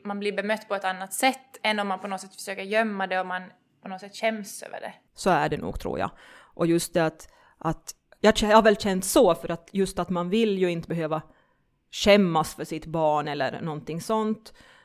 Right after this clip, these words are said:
Speaker 2: Så det har alltid känts bäst att, att berätta att ja, att, att hon har A D H D, att, att hon har, har problem med det här, att, att sånt ni vet. Ehm, för då har ingen heller behövt just ha de här tankarna, just att fördomen att mitt barn är ouppfostrat eller någonting sånt.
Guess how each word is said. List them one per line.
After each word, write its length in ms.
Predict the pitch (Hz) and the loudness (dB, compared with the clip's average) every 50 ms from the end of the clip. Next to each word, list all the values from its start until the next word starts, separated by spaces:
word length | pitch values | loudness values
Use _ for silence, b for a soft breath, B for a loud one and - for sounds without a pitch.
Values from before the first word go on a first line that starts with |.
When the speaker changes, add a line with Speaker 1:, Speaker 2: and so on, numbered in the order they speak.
| b b | b b
Speaker 2:
Så 140 | b - 196 | b -6 -4
det 100 | 180 185 | 0 2
har 60 | 185 | 2
alltid 340 | 196 208 202 190 - 190 196 | 2 2 0 -2 -4 -6 -4
känts 360 | - 185 160 165 - - - | -4 -4 -6 -6 -6 -8 -4
bäst 320 | 175 185 185 175 - - - | -2 -2 -2 -2 -4 -6 -8
att, 200 | 147 - - - - | -8 -8 -10 -12 -12
att 200 | 170 - - - | -12 -12 -10 -4
berätta 480 | 170 165 - 226 226 - _ - - | -2 0 2 0 0 -2 _ -6 -4
att 140 | 151 165 - | -4 -2 0
ja, 220 | 240 285 277 233 | 2 4 4 4
att, 200 | 254 254 - - | 2 2 -2 -8
att 300 | - - - - 269 - | -8 -6 -6 -6 -6 -6
hon 220 | - - 311 285 247 | -4 -2 0 2 4
har 200 | 220 220 - - - | 4 4 4 4 4
A 160 | 214 175 - | 4 4 2
D 120 | - - | 2 0
H 200 | 165 160 135 131 | 0 0 -2 -2
D, 160 | 151 - - | -2 -2 -4
att, 220 | - - - - - | -4 -4 -6 -10 -10
att 320 | - 214 - _ _ - 254 - | -10 -10 -10 _ _ -20 -16 -8
hon 100 | - 269 | -4 -2
har, 320 | 233 208 - 196 208 226 220 - | 0 0 0 -2 -2 -4 -2 0
har 160 | 359 370 349 | 2 2 4
problem 360 | - 262 214 220 185 165 160 | 4 2 2 2 2 0 0
med 80 | 156 151 | 0 -2
det 60 | - | -4
här, 240 | 170 - - - - | -4 -2 -4 -4 -4
att, 220 | - - - - - | -6 -8 -12 -16 -14
att 140 | - - - | -14 -12 -8
sånt 220 | - 202 175 - | -6 -6 -4 -2
ni 80 | 190 185 | -4 -4
vet. 460 | 160 - - - - - - - - B B B B B B B B B B B - | -2 -2 -2 -4 -4 -6 -10 -12 -12 B B B B B B B B B B B -6
Ehm, 280 | - 170 160 160 - - _ _ - | -4 -4 -4 -4 -8 -10 _ _ -4
för 80 | - | 0
då 80 | 196 214 | 4 4
har 80 | 208 196 | 4 4
ingen 240 | 190 185 185 175 | 4 2 0 0
heller 220 | 180 180 170 170 170 | 0 2 2 2 2
behövt 240 | 165 185 180 190 196 | 2 2 2 2 2
just 200 | 196 202 - - | 2 0 0 4
ha 220 | - 269 254 240 | 4 6 6 6
de 100 | 185 175 | 6 4
här 160 | 190 170 160 | 2 2 0
tankarna, 520 | - 175 165 156 - - - 147 151 151 156 | 0 0 -2 -2 -2 -4 -4 -4 -4 -4 -4
just 240 | 170 - - - | -6 -8 -8 -8
att 260 | - - - - - b b b b b b b b b | -10 -10 -10 -14 -20 b b b b b b b b b
fördomen 680 | - - 170 156 156 160 156 156 151 151 151 156 151 | -6 -2 0 2 2 2 2 2 0 0 0 -2 -4
att 140 | 151 - 165 | -4 -4 -2
mitt 160 | 160 160 - | -2 -2 0
barn 340 | 147 160 151 151 156 156 156 | 0 2 2 4 2 2 2
är 60 | 147 | 2
ouppfostrat 840 | 147 - 156 151 - - - 156 - - - - - - - - | 2 2 0 -2 -2 -2 -2 -2 -2 -2 -4 -6 -4 -4 -4 -2
eller 320 | - - 78 - - - - - | -4 -4 -4 -6 -6 -8 -10 -10
någonting 400 | 190 170 - - - - - 170 | -8 -8 -8 -8 -8 -10 -10 -10
sånt. 380 | - - - - - - - | -10 -12 -12 -14 -16 -20 -20